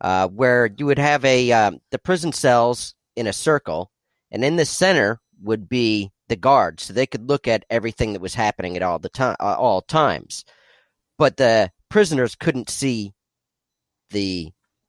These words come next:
the jailers. So they would have to assume that they were being watched at all times and be on their best behavior. Um, I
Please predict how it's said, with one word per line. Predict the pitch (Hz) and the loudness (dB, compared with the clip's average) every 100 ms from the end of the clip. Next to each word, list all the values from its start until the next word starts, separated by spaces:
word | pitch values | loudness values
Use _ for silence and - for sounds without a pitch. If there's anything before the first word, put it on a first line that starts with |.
| _ _ _ | _ _ _
the | - 107 95 90 | -4 2 4 2
jailers. | 80 151 160 82 - - - _ _ _ _ _ _ _ - | 0 2 2 0 -6 -14 -16 _ _ _ _ _ _ _ -16
So | - 139 131 127 123 117 - | -2 4 6 6 6 2 0
they | 135 | 0
would | 123 113 | 0 0
have | 160 170 - | -2 -2 -2
to | 139 | -2
assume | 113 - 233 226 180 151 | -2 -2 2 4 4 2
that | 127 113 - _ | 0 -2 -8 _
they | 127 | -2
were | 120 | -2
being | 95 120 101 113 | -2 -4 -4 0
watched | 139 123 - 110 | 0 0 -4 -4
at | |
all | 104 98 | -2 -2
times | - 135 101 92 87 | -2 -2 -2 -4 -10
and | 92 | -8
be | 107 | -6
on | 95 95 | -6 -6
their | 85 | -6
best | 95 - | -6 -6
behavior. | 85 101 113 65 - _ _ _ _ _ _ _ _ | -6 -4 -4 -6 -14 _ _ _ _ _ _ _ _
Um, | - 82 82 80 - _ _ - - _ _ _ _ _ | -4 -2 -2 -6 -12 _ _ -18 -18 _ _ _ _ _
I | - | -2